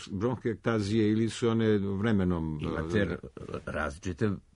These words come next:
Speaker 1: Mhm.
Speaker 2: vrste bronhijektazije, ali oni na-, najčešće nastaju kao posljedica
Speaker 1: Su to
Speaker 2: ranih
Speaker 1: džepovi, u stvari,
Speaker 2: To su
Speaker 1: neki
Speaker 2: džepovi, to su
Speaker 1: u,
Speaker 2: proširenja,
Speaker 1: u
Speaker 2: to
Speaker 1: tim
Speaker 2: su,
Speaker 1: proširenja.
Speaker 2: da, bome u kojima zastaje gnoj, umjesto da, da, da se on eliminiše.
Speaker 1: Da, da.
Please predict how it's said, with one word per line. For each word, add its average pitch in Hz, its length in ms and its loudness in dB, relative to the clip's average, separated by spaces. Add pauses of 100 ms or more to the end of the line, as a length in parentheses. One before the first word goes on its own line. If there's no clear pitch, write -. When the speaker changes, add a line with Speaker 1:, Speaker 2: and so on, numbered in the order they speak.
Speaker 1:
Mhm. 113 200 -4
Speaker 2:
vrste 147 320 2
bronhijektazije, 101 800 0
ali 87 120 0
oni 98 120 4
na-, 104 140 2
najčešće 127 580 2
nastaju 85 380 -2
kao 82 140 -4
posljedica 85 680 -4
Speaker 1:
Su - 220 -20
to - 60 -2
Speaker 2:
ranih 120 360 4
Speaker 1:
džepovi, 139 520 2
u 85 60 -2
stvari, 95 400 0
Speaker 2:
To 214 180 2
su - 60 0
Speaker 1:
neki 139 120 4
Speaker 2:
džepovi, 135 340 4
to 117 100 -2
su 120 80 -4
Speaker 1:
u, - 40 -2
Speaker 2:
proširenja, 113 560 6
Speaker 1:
u 95 40 2
Speaker 2:
to 117 100 0
Speaker 1:
tim 113 120 4
Speaker 2:
su, - 40 -2
Speaker 1:
proširenja. 92 680 0
Speaker 2:
da, 107 200 2
bome 123 280 4
u 104 60 2
kojima 110 280 4
zastaje 104 460 0
gnoj, 104 320 0
umjesto 95 440 0
da, 80 340 0
da, 78 260 -4
da 76 140 -6
se 80 140 -8
on 78 100 -2
eliminiše. 120 500 0
Speaker 1:
Da, 147 80 0
da. - 280 -12